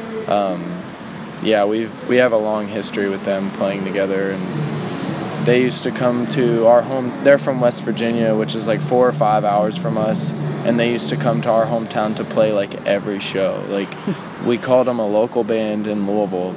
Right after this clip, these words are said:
because they were just there every weekend playing a show. Like, they would make the drive, and they'd stay the night at our guitar player Isaac's house, and we would just hang out with them for a weekend, and it, it was great. I love those guys.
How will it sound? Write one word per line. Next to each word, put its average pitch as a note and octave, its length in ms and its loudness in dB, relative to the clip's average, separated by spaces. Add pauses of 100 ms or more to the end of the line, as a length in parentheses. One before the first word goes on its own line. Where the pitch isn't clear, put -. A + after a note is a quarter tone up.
(240)
because G2 720 -2 (380)
they G2+ 140 2
were G2+ 100 -2
just - 220 -6
there G2 360 0 (120)
every A2+ 380 2
weekend G2+ 520 0
playing G#2 320 -2
a G2 40 -4
show. G2+ 500 0
Like, G2+ 160 0
they G#2+ 160 0
would G#2 100 0
make G#2+ 240 0
the A#2+ 100 2
drive, G2+ 500 0
and - 560 -4
they'd A#2 200 4
stay B2+ 240 4
the A#2+ 100 0
night A#2 220 4
at A2+ 80 0
our A2+ 120 4
guitar A#2 300 2
player A2 260 2
Isaac's G#2+ 420 2
house, G#2 420 2
and G2+ 200 -2
we G#2 60 0
would G2+ 120 0
just G#2 140 -2
hang G#2 220 0
out G2 180 2
with G2+ 100 -2
them G#2 120 -2
for G2+ 140 0
a G2+ 80 2
weekend, G2 580 0
and F#2+ 360 -2
it, A2 240 0
it A2+ 40 2
was A2+ 160 2
great. F#2+ 300 0
I G#2 100 4
love G2+ 240 0
those F#2+ 200 -2
guys. G#2+ 360 -2